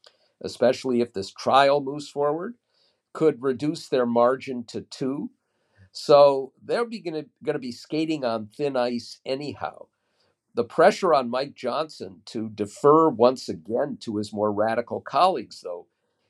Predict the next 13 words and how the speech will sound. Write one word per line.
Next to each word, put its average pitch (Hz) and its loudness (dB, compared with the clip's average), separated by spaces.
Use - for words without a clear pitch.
is 139 -4
gonna 135 -2
be 135 -10
even 120 -2
greater. 110 0
And 120 -2
I 160 4
expect 156 0
a 113 -6
lot 127 0
of - -8
chaos 123 -6
ahead 110 -4